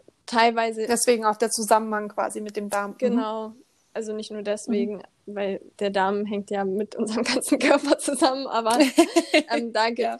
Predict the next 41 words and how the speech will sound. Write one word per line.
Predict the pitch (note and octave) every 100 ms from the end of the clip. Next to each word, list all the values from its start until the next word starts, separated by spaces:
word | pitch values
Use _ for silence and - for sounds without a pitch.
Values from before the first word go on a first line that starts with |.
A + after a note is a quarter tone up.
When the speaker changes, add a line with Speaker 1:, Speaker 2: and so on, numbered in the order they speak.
| -
Speaker 1:
also | A#3+ A#3
deswegen | A#3+ A#3+ B3 B3 -
auch | A3 A3+ A3+ A#3
zum | - A#3+
Beispiel, | A#3 A#3 A3
wenn | A3
man | A3 A3 G#3+
Probleme | A3+ A3 A3+ A3+
beim | A3 A#3
Stuhlgang | A#3+ C4+ C#4 B3 G#3+ G#3 G#3
hat, | G#3 G3+
Schmerzen | A3 G#3+ G#3+ G#3+ G#3+
quasi, | A3 G3+ G3+ G#3+ G#3
wenn | G#3+
man | A3 G#3+
groß | - G#3 G#3
auf | G3+
Toilette | - A3+ A#3 A3+ G#3
geht, | G3+ G3 G3 -
so, | G3+
das | G#3+ -
sind | G#3 G#3 _ _ _
dann | G#3+ G#3+
so | G#3+
Sachen, | G#3+ G#3+ G#3+
wo | G#3
man | G#3 G#3+
halt | G#3+ G#3+
sagt, | G#3+ G#3+
so, | G3+
okay, | G#3 A3+ A3
da | G#3+ G#3
kann | A3+ A3 G#3+ G#3 -
auch | G#3+ A3
Endometriose | G#3+ G#3+ G#3+ G#3 - G#3+ G#3+ G#3+
jetzt | G#3+ -
am | - G#3
Enddarm | A3+ A#3+ A#3+ G3+ F#3+ F#3+ - _ - -
zum | G3+
Beispiel | F#3 G3 - G3
sitzen. | G3 F#3 - F#3 G3